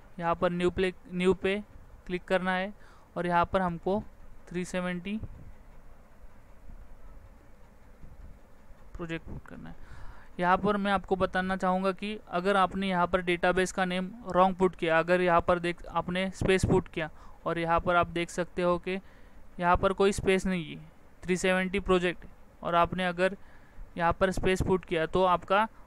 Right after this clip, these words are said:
wrong database create होगा और अपनी website उसमें link नहीं होगी, मतलब उसका अपना data website से link नहीं होगा। इसलिए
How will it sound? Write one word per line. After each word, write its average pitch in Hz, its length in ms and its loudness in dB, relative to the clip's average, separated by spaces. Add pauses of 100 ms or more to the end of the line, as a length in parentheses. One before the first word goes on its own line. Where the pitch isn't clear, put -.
(100)
wrong 196 220 6
database 185 400 2
create 185 300 2
होगा 180 320 4
और 190 420 4
अपनी 196 240 0
website 185 420 2
उसमें 196 340 -2 (520)
link 208 220 4
नहीं 202 180 0
होगी, 151 280 -4 (580)
मतलब 196 340 -2
उसका 196 300 4
अपना 196 260 4
data 190 420 2 (480)
website 190 360 4
से 202 80 2
link 202 240 0
नहीं 202 140 2
होगा। 156 260 4
इसलिए 185 420 0